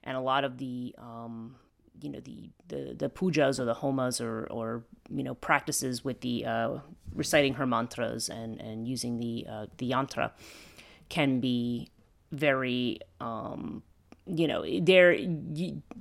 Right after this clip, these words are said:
people wanna be careful because, like I said, if you do something wrong, um, she can take her wrath out on you, and it's not pleasant. So, um, I cannot say that I personally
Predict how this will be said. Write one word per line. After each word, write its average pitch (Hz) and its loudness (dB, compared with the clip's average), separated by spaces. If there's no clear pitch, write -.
people 240 8
wanna 180 8
be 147 2
careful 135 0
because, 139 -2
like 170 4
I - -2
said, 139 2
if - -8
you 147 0
do 170 2
something 147 4
wrong, 127 6
um, 113 2
she 156 2
can 131 -4
take 143 -2
her 135 0
wrath 117 2
out 117 2
on 110 -2
you, 113 -2
and 110 -4
it's - -8
not - -6
pleasant. 110 -6
So, 113 -6
um, 113 -8
I 185 6
cannot 196 6
say 165 8
that 147 6
I 131 10
personally 175 0